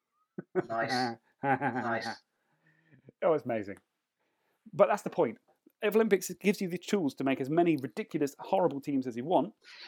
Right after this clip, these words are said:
Speaker 2: but, um, but they aren't necessarily gonna win you the game. But it does mean
Speaker 1: No.
Speaker 2: you can do things like take your, take an Ag five thrower on an elf team, or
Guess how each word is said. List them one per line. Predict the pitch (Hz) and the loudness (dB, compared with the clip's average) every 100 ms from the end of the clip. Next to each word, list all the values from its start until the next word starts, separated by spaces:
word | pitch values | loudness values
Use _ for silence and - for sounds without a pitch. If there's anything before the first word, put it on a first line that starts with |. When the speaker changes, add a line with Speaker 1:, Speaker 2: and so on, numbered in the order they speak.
| - - - - | -20 -20 -20 4
Speaker 2:
but, | 143 135 | 4 6
um, | 143 139 135 127 117 _ _ _ _ _ | 4 2 0 -2 -6 _ _ _ _ _
but | - 131 - | 2 2 4
they | 151 | 4
aren't | 160 151 | 4 4
necessarily | 156 143 - 143 127 | -2 -2 4 4 4
gonna | 127 123 | 0 0
win | 123 | -2
you | 117 | -2
the | 110 | -4
game. | 113 98 90 _ _ _ _ _ _ _ _ - | -4 -4 -10 _ _ _ _ _ _ _ _ -4
But | 156 | -2
it | |
does | 139 180 | 2 2
mean | 156 | 2
Speaker 1:
No. | 143 | 0
Speaker 2:
you | |
can | 135 | 0
do | 135 131 | 0 0
things | 135 | 0
like | 127 127 | -2 -4
take | - 135 - | -4 -6 -2
your, | 131 123 120 | 0 0 0
take | 147 | -2
an | 131 | -2
Ag | 127 | -4
five | - 123 113 | -4 -8 -6
thrower | - 120 113 110 | -4 -2 -2 -4
on | 131 | -6
an | |
elf | 120 117 | -6 -8
team, | - 113 110 _ _ _ | -10 -12 -14 _ _ _
or | - 131 110 | -6 -4 -4